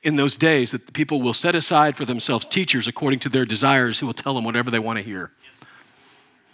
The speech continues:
And Timothy probably read that going, "Well, how does that work?" 'Cause think, if you're Timothy, uh, teachers in those days gathered around people around them, not people gathering teachers. So in other words, it's like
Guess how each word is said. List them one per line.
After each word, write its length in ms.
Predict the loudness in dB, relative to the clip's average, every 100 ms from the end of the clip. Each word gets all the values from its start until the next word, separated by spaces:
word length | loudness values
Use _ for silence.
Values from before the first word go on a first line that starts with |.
| -6
And 180 | -4 -4
Timothy 560 | 2 4 4 4 6 4
probably 400 | 4 4 4 4
read 180 | 2 2
that 140 | 0
going, 140 | 0 0
"Well, 80 |
how 180 | -2 -2
does 160 | -2 -2
that 200 | -2 -2
work?" 180 | -2 0
'Cause 160 | 0
think, 360 | -2 -2 0 0
if 100 | -6
you're 80 | -4
Timothy, 520 | -2 -4 -6 -10 -10 _ _ -20 -20 -20 _ _ _ -20 -20 -20 -20 -20 _ _ _
uh, 100 | -8 -8 -14 -2
teachers 400 | 2 4 6 4
in 80 | 4
those 160 | 4
days 220 | 4 2 4
gathered 320 | 2 2 0
around 240 | 0 0
people 400 | -2 -2 -2 -4
around 300 | 0 0 2
them, 320 | 2 2 -2 -4
not 240 | -2 -2
people 260 | -4 -4 -2
gathering 380 | 2 2 0 -2
teachers. 380 | -2 0 0
So 120 | 2 2
in 80 |
other 140 | 2 0
words, 160 | 0
it's 160 | -2 0
like 160 | 0